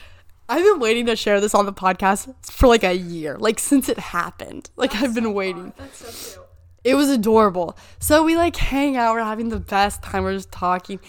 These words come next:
Speaker 1: He takes his hat off his head and puts it on my head.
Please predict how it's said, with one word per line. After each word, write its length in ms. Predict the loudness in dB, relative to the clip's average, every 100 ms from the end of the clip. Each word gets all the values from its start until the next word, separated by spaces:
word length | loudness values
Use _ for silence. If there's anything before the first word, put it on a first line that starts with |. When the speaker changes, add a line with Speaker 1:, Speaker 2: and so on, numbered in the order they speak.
| -20 -20
Speaker 1:
He 300 | -6 -2 -2
takes 480 | 0 4 4 4 0
his 220 | 0 -2
hat 420 | -4 -4 -4 -4 _
off 340 | 2 4 2 -2
his 180 | -6
head 300 | -6 -10 -10 -14 _ -20 -20 -14
and 160 | -12 -8
puts 200 | -10 -8
it 40 |
on 140 | -8
my 120 | -8 -10
head. 280 | -12 -16